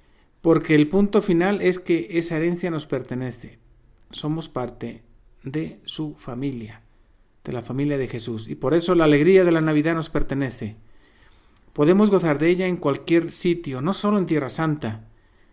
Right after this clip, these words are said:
y en cualquier momento del año, todos los días. Y sobre todo, ahora en estas fechas que tanto tocan nuestro corazón, podemos disfrutar y entender que Jesús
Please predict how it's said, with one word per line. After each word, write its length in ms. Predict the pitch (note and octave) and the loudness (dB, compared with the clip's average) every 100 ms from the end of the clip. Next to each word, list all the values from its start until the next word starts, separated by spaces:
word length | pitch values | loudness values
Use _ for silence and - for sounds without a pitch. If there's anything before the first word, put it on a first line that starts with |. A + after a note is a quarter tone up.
| _ _ - | _ _ -6
y 80 | D3 | -6
en 60 | |
cualquier 400 | - C3 A#2+ D#3 | -2 -4 -2 -2
momento 420 | E3 D3+ C#3+ C#3 | 0 0 -2 -2
del 140 | C#3 A2+ | -4 -4
año, 280 | A2 A2 A2 - | -6 -8 -14 -8
todos 300 | - D3+ D#3+ | -2 0 0
los 220 | E3 D3+ | -2 -4
días. 480 | - A2 A2 - - _ _ _ _ _ _ _ _ _ _ | -8 -12 -12 -16 -18 _ _ _ _ _ _ _ _ _ _
Y 140 | A#2+ | -10
sobre 300 | A#2 C3+ B2 | -6 -4 -4
todo, 420 | A2+ D3 B2+ A2 - - - - - _ | 0 0 2 -4 -10 -16 -18 -20 -20 _
ahora 320 | - B2+ C#3+ C#3 | -6 -2 0 0
en 80 | |
estas 300 | D3 D3+ D3 | -2 -2 -2
fechas 540 | E3+ D#3 - A#2 - - _ | -2 -2 -4 -8 -10 -14 _
que 120 | - C3 | -8 -4
tanto 400 | C#3+ D#3 D3+ C#3+ | 0 0 0 -2
tocan 320 | D3+ C#3 B2 | -4 -4 -6
nuestro 240 | C#3 - | -6 -8
corazón, 540 | B2+ C#3 A2 A#2 A2+ G#2+ - _ _ _ - | -6 -8 -8 -10 -10 -14 -20 _ _ _ -10
podemos 480 | C#3+ C#3+ D#3+ E3 | -4 -2 0 -2
disfrutar 800 | D#3 C3 - C3 B2 C3+ A#2 A2 - _ _ | -4 -6 -6 -6 -4 -4 -4 -10 -20 _ _
y 100 | - | -4
entender 760 | C3+ B2 B2 B2+ B2+ C3 A#2 - _ _ - - _ _ | -4 -4 -6 -4 -2 -2 -4 -16 _ _ -20 -20 _ _
que 140 | - | -12
Jesús 800 | A2+ B2+ - G3 A3+ - - - | -6 -6 2 2 2 -4 -10 -14